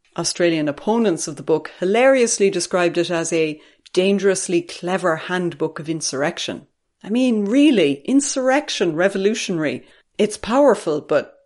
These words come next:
really, it's going to start a riot? Even more astonishingly, the actual cabinet talked about the Little Red School Book, debating whether children's books should be subject to special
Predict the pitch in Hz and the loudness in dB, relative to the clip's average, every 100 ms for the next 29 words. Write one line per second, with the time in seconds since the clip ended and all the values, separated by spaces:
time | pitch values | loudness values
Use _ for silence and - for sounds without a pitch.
0 | - 143 202 247 294 311 269 - 208 214 | -10 0 2 2 2 0 -2 -2 -2 -2
1 | - - 190 202 151 143 147 180 339 339 | -6 -2 0 0 -4 -4 -2 0 -2 -4
2 | - - _ _ _ - 226 240 208 214 | -12 -16 _ _ _ -4 -2 0 2 4
3 | 240 226 170 - 156 143 - 139 131 127 | 4 4 2 -2 -2 -4 -4 -6 -4 -6
4 | 151 _ _ _ _ 196 185 - - 196 | -10 _ _ _ _ -6 -4 -6 -6 -4
5 | 208 - 214 208 - 214 175 147 139 - | -4 -2 0 0 0 0 0 -2 -4 -6
6 | - - - 196 185 185 175 165 151 147 | -12 -14 0 4 4 2 -2 -2 -2 -6
7 | 147 156 156 147 - 165 139 135 139 - | -8 -4 -2 -2 -2 -2 0 -2 -4 -14
8 | _ _ _ - 180 185 208 196 185 170 | _ _ _ -2 2 4 4 0 0 2
9 | 165 160 147 - - - 196 196 226 226 | 2 2 0 -2 -8 -2 2 2 0 -2
10 | - 185 233 - - - 175 170 175 170 | 0 0 0 -2 -10 -4 -4 0 0 2
11 | - 196 - 185 185 - 175 - - 185 | 2 0 2 0 0 -8 -6 -6 -4 -4
12 | 190 - 185 | -4 -2 -4